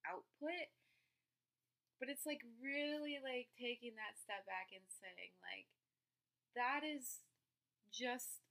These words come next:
our society right now. And, and it's a subjective viewpoint, you know, if you, if you choose to look at, at it that way, it's subjective. And really, at the end of the day,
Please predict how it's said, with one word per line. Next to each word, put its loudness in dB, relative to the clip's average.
our 2
society -2
right -10
now. -8
And, -4
and -16
it's 0
a -8
subjective 0
viewpoint, -6
you 0
know, 2
if -2
you, 0
if -6
you -2
choose -6
to -4
look -8
at, -2
at 0
it -10
that 0
way, -6
it's -8
subjective. -8
And 2
really, 6
at 2
the -6
end -4
of -6
the -10
day, 2